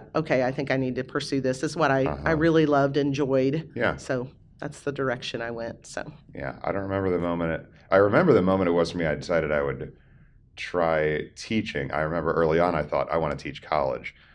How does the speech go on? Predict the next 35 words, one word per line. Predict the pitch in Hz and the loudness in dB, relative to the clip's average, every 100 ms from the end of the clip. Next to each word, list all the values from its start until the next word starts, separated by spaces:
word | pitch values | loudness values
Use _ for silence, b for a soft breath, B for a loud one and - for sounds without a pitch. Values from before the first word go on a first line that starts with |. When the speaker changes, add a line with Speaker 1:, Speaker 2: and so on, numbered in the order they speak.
| b | b
Speaker 2:
But | - 71 | -4 -2
I | |
Speaker 1:
Mm-hmm. | 69 | -2
Speaker 2:
clearly | 113 117 95 | 2 6 6
remember | 78 78 76 73 | 4 0 -2 -2
when | 73 | -2
I | 69 | -4
decided | 67 67 73 71 67 64 | -6 -4 -2 0 -2 -4
I | |
do | 67 | -6
not | 71 73 | -6 -6
wanna | 71 67 | -6 -6
be | 67 | -8
a | |
college | - 64 64 - | -6 -8 -8 -10
professor. | 69 87 76 - 78 76 - B B - | -4 0 0 -2 -4 -6 -10 B B 0
<laughs> | |
And | 90 82 | 2 2
when | 76 | 2
high | 78 85 | 2 2
school | 87 87 78 73 | 2 0 2 2
would | 76 73 | -2 -4
begin, | 76 78 | -2 0
it | |
was | 76 76 | 0 -2
just, | 82 - - b b | -6 -6 -16 b b
my | 73 | -2
wife | 73 78 76 | 2 2 2
mentioned | 76 76 73 69 | -4 -4 -6 -4
the | 64 64 | -4 -6
Masters | 71 73 71 76 67 | -4 -4 -4 -6 -6
of | 69 | -2
Arts | 73 73 | -2 -2
in | 71 | -6
Teaching | 71 78 76 69 65 | -8 -8 -8 -10 -12